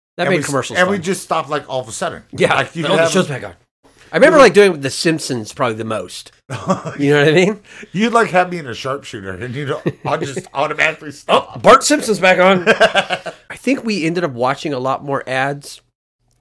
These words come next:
Speaker 1: than our kids do, and nobody likes watching ads.
Speaker 2: No, they're annoying.
Speaker 1: Right.
Speaker 2: Yeah.
Speaker 1: But they were more predictable. Like, I think ads are way more annoying now.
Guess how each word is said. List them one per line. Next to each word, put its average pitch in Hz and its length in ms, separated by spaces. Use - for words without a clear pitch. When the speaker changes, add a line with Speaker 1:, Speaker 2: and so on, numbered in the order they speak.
Speaker 1:
than 143 140
our 139 100
kids 135 260
do, 139 180
and 139 80
nobody 190 260
likes 95 320
watching 80 360
ads. 62 380
Speaker 2:
No, 104 220
they're 87 160
annoying. 69 260
Speaker 1:
Right. 101 240
Speaker 2:
Yeah. 143 80
Speaker 1:
But 196 460
they 175 140
were 190 80
more 190 160
predictable. 151 800
Like, - 140
I 208 100
think 302 240
ads 117 240
are 113 60
way 104 160
more 104 180
annoying 98 320
now. 143 280